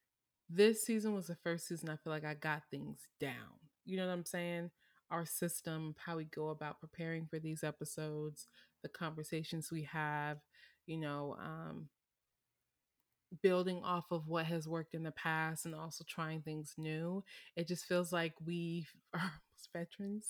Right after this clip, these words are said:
<laughs> in this. You know, many podcasts don't make it past the first year, and we're pushing year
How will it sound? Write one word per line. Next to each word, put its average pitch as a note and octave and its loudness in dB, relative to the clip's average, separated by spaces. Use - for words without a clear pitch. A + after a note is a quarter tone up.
<laughs> - -4
in C#4 12
this. C4 10
You G#3 6
know, G#3+ 10
many A3+ 10
podcasts G#3+ 2
don't F3 2
make E3 2
it D#3+ -2
past D#3+ 0
the D3+ -4
first D3+ 0
year, C#3 4
and D3 2
we're D3+ 2
pushing D3+ -2
year C3+ -2